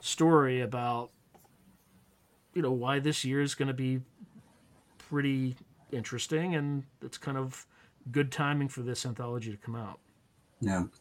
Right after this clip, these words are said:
Speaker 2: Well, and that, that's kinda why I asked, 'cause I thought the same, uh, same thing. The, the, the timing of it,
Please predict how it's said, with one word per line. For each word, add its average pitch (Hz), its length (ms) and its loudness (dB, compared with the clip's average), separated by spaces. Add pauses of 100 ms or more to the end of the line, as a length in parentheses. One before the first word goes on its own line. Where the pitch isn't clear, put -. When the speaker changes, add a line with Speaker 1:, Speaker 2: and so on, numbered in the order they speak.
Speaker 2:
Well, 131 220 12
and 131 180 12
that, 143 240 12
that's 135 220 12
kinda 117 280 12
why 107 200 12
I 101 60 10
asked, 101 260 6
'cause 104 120 8
I 110 100 12
thought 110 280 8
the - 60 0
same, 98 320 8 (140)
uh, 101 220 8
same 98 280 8
thing. 98 400 8
The, 95 240 6
the, 95 360 4
the 87 60 4
timing 104 460 10
of 92 120 8
it, 95 160 2